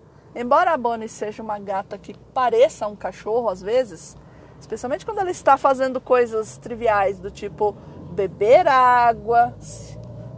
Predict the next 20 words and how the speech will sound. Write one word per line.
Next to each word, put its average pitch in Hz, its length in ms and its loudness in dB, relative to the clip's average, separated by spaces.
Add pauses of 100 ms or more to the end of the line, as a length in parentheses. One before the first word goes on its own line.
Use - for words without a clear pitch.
(100)
s-, - 280 -16
dar 214 120 2
aquela 208 280 -2
coçadinha. 240 540 -2
Ah, 220 40 -10
que 269 160 -16
cachorro 247 440 -4
bonito, 196 540 -12
nossa, 226 500 -4
enorme. 196 540 -6 (800)
Deve 320 400 6
comer 262 480 -6
e - 40 -10
cagar 240 380 -4
pra 254 140 -8
caramba. 226 920 0 (200)
<laughs> - 1120 -6 (1040)
Ai, 269 500 4
ai. 196 180 0 (1040)
E 247 1120 2